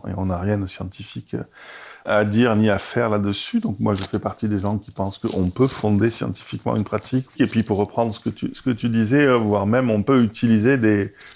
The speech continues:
connaissances scientifiques pour concevoir, euh, des pratiques qui sont, euh, adaptées à des situations particulières et à des objectifs particuliers. Mais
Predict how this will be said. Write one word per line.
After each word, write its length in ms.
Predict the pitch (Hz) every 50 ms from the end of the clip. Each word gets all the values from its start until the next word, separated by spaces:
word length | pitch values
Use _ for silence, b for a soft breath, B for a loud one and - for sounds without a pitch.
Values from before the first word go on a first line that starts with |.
| B -
connaissances 680 | - 123 117 110 104 - - 120 120 120 113 - 104
scientifiques 800 | 95 - - 104 98 98 - 107 101 - - - 131 135 - -
pour 340 | 101 - - 113 113 107 101
concevoir, 680 | - 120 120 117 110 - 117 107 107 110 110 - - - B B B B B B B B B _ -
euh, 200 | 117 107 101 98 90 92 92 92 90 92 92 92 90 - 90 87
des 180 | 101 101 107 104
pratiques 600 | - - 98 98 - - 113 110 110 - 113 101
qui 180 | - - - 95
sont, 420 | - - - 98 98 101 98 98
euh, 80 | 95 98 98 - -
adaptées 640 | 107 101 98 - - - - - 113 104 104 104
à 80 | 104 101
des 100 | 101 98
situations 560 | - - 107 - - 117 107 - - 104 101
particulières 680 | 95 - - - - - - 113 104 104 104 104 98 101 B B B B B B B -
et 40 |
à 60 | 113 104
des 220 | 104 107 95 104
objectifs 440 | 104 101 104 101 - - - - -
particuliers. 640 | - 131 - - 123 110 - - - - - - B B B B B B B B B B B -
Mais 320 | - 127 131 131 127 -